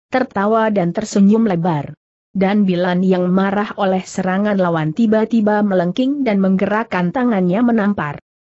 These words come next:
"Siluman betina, kau tak tahu malu." Tapi gadis baju biru menangkis.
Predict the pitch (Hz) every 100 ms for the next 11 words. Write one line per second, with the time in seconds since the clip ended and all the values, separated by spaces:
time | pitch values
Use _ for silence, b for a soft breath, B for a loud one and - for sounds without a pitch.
0 | _ - - 233 220 226 247 254 214 240
1 | 226 226 233 - - 180 165 240 277 262
2 | - 165 - 196 185 175 151 143 - _
3 | _ _ 233 240 165 160 185 175 180 -
4 | - 175 185 233 220 214 202 214 202 165
5 | 156 160 240 151 -